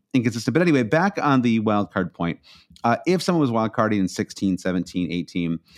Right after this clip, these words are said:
uh, I think it's very likely they would have three Newcastle players.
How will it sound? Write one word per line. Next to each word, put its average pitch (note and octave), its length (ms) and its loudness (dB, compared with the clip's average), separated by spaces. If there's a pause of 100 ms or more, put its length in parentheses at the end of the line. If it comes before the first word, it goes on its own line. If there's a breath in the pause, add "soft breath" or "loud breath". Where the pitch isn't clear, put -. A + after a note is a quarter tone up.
(180 soft breath)
uh, F2+ 260 -2 (460)
I D3+ 140 4
think C#3+ 180 2
it's A2 80 -4
very A2+ 160 2
likely G2 340 -2
they E2+ 160 -4
would E2+ 140 -4
have F2 380 -4
three E2 360 -4
Newcastle D#2 500 -8
players. D2+ 580 -8